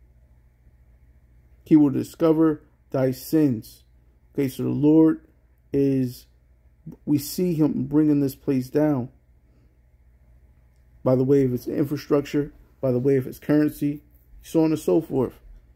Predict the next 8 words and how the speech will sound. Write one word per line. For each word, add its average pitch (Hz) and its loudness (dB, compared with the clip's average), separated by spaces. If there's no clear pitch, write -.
We 135 -2
see 147 -4
this 151 -2
place 147 0
circling 151 0
down 143 -2
the 139 -2
drain. 156 -2